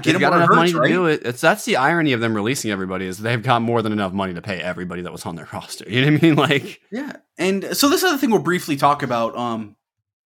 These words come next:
Speaker 1: it's funny 'cause we recently, I remember when Swerve and all those guys became free agents, we were like, "You know, there's enough talent out there th-, for a third major wrestling company." And so Freddie Prinze Junior, he, I mean, he clearly must have heard about this. And so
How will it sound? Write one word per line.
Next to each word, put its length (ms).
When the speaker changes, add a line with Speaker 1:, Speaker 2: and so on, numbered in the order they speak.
Speaker 1:
it's 120
funny 200
'cause 160
we 180
recently, 680
I 80
remember 260
when 120
Swerve 460
and 80
all 80
those 180
guys 240
became 300
free 240
agents, 180
we 80
were 100
like, 220
"You 60
know, 80
there's 160
enough 160
talent 300
out 80
there 140
th-, 200
for 160
a 20
third 320
major 280
wrestling 360
company." 400
And 420
so 200
Freddie 300
Prinze 280
Junior, 360
he, 220
I 60
mean, 140
he 160
clearly 380
must 180
have 80
heard 180
about 240
this. 400
And 320
so 380